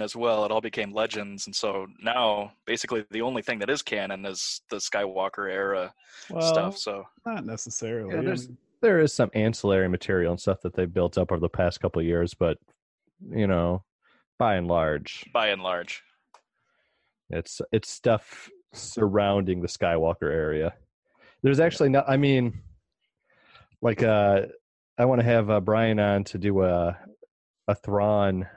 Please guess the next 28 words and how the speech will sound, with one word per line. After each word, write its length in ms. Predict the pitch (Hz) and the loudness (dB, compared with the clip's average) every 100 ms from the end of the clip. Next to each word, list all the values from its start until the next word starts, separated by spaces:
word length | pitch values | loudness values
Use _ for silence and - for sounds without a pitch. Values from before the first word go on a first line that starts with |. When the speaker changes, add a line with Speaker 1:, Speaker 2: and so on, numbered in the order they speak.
| - - | -20 -6
Speaker 3:
uh, 320 | 85 82 80 85 | -2 0 -2 -4
recap, 600 | 95 107 - 98 85 82 | -4 -6 -4 -2 0 0
like 180 | 92 92 | -2 -2
a, 80 | 87 | -2
an 180 | 92 | -2
episode 360 | 90 98 - 92 | -4 -4 0 0
all 180 | 92 90 | 2 2
about 240 | 85 87 | 0 -2
the 100 | 90 - | -2 -6
Thrawn 500 | 95 95 95 90 90 | 0 2 2 0 -4
trilogy 600 | - 107 92 85 82 85 85 | -4 0 2 2 0 -2 0
that 180 | 82 | 0
is 260 | 80 90 - | -2 -6 -8
the 120 | - 98 | -2 0
new 220 | 104 98 | 0 -2
Thrawn 340 | - 85 76 | -2 -4 -4
trilogy, 580 | - 67 55 76 73 87 _ - | -4 -6 -6 -8 -8 -10 _ -2
Thrawn, 500 | 101 98 95 92 90 - _ _ _ - | 0 2 2 0 -2 -10 _ _ _ -10
uh, 180 | - 78 76 | -4 -4 -4
Thrawn 240 | - 95 | -2 0
Alliances 540 | 85 85 85 90 90 82 | 2 0 -2 -4 -6 -6
and 100 | 80 | -8
Thrawn 300 | 90 85 82 | -2 -2 -2
Treason. 540 | - 90 85 76 67 - _ _ _ _ _ _ _ 95 | -2 -2 -2 -4 -10 -16 _ _ _ _ _ _ _ -2
Um, 500 | 95 90 85 73 69 _ _ - | 2 2 0 -2 -8 _ _ -2
but 100 | 117 | 2
even 300 | 165 127 92 | 4 2 2
that 380 | 98 123 85 | 2 2 0